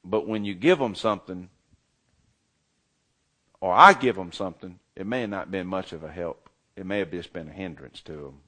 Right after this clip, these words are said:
more than anything. Might have just confused 'em. Because there's a time, matter of fact, turn to Proverbs chapter one. Let me, let me show you how this works. Let me illustrate it this way too.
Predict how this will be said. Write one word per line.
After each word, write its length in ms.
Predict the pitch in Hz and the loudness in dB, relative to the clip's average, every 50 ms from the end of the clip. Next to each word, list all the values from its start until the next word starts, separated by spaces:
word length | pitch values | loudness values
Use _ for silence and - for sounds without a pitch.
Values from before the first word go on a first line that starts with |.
| _ - | _ -20
more 240 | - 80 80 76 71 | -18 -16 -16 -16 -16
than 100 | 69 76 | -16 -16
anything. 400 | 76 69 73 - - - - - - _ _ _ _ _ _ _ _ - | -16 -16 -18 -20 -20 -20 -20 -20 -20 _ _ _ _ _ _ _ _ 0
Might 120 | 131 151 | 2 2
have 80 | 139 127 | 2 2
just 180 | 131 127 - - | 0 -2 -2 -2
confused 540 | 98 87 - 127 135 107 87 - - - | -8 -6 -4 -4 -4 -4 -4 -8 -14 -20
'em. 60 | - _ _ _ _ _ _ _ _ _ _ _ _ - _ _ _ _ _ _ | -20 _ _ _ _ _ _ _ _ _ _ _ _ -20 _ _ _ _ _ _
Because 300 | - 139 139 135 156 147 | -4 0 4 6 6 10
there's 220 | 135 165 160 151 127 | 12 12 12 12 10
a 60 | 127 | 6
time, 400 | - - 180 175 160 143 127 131 | 2 4 6 6 8 6 6 6
matter 160 | 143 147 135 | 4 2 2
of 60 | 127 | 2
fact, 260 | - - 143 131 117 - | 2 4 4 4 4 2
turn 180 | 156 160 151 | 2 2 2
to 60 | 135 | 2
Proverbs 460 | 113 - 147 143 135 123 131 123 113 - | 2 4 6 6 6 6 4 2 2 2
chapter 360 | - 139 131 117 - - 110 | 2 2 2 2 2 -2 -4
one. 320 | 110 120 117 101 90 92 | -2 -2 -2 -2 -2 -2
Let 80 | 110 127 | -2 -2
me, 80 | 143 | 0
let 160 | - - 139 143 | 4 4 4 4
me 100 | 139 127 | 4 0
show 220 | - - 135 127 | 0 2 2 4
you 140 | 120 113 113 | 4 2 2
how 120 | 120 107 | 2 2
this 280 | 104 104 104 95 - - | 2 2 0 -2 0 2
works. 300 | 113 104 92 80 - - - - - - - - - 113 139 156 135 135 - - - | 2 2 2 2 -2 -10 -20 -20 -20 -18 -12 -10 -8 -6 -6 -6 -6 -8 -14 -10 2
Let 180 | 147 165 175 185 | 8 8 8 10
me 140 | 185 175 | 10 10
illustrate 420 | 175 165 160 - - 165 156 147 120 | 10 10 10 8 8 10 10 10 10
it 60 | - | 8
this 200 | 147 139 127 - | 4 4 4 4
way 260 | 123 113 117 117 117 | -2 0 2 2 2
too. 360 | 113 - - 143 131 107 90 | 0 0 2 4 4 4 2